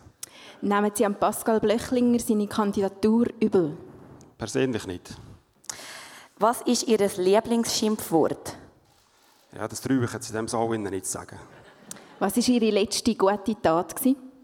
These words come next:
Speaker 2: Äh, Tat meiner Frau auf einen Valentinstag geredet, auf einen grossen Blumenstrauß schenken.
Speaker 3: <laughs> Braucht es die S P im Urner Regierungsrat?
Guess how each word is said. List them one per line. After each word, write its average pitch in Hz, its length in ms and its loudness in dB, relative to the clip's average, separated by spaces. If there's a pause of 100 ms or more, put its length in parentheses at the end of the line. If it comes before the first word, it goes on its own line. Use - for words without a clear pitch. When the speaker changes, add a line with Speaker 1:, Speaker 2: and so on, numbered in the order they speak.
(960)
Speaker 2:
Äh, 107 480 0 (440)
Tat 113 480 -2
meiner 120 320 0
Frau 110 300 2
auf 123 340 -2
einen 104 80 -4
Valentinstag 110 840 -4
geredet, 110 300 -4
auf 107 100 -12
einen 101 80 -4
grossen 101 680 -4
Blumenstrauß 95 520 -6
schenken. 90 260 -12 (580)
Speaker 3:
<laughs> - 500 -14
Braucht 226 300 -2
es - 120 -10
die - 80 -16
S 247 260 0
P 196 180 0
im 190 220 -2
Urner 196 300 2
Regierungsrat? 190 840 -4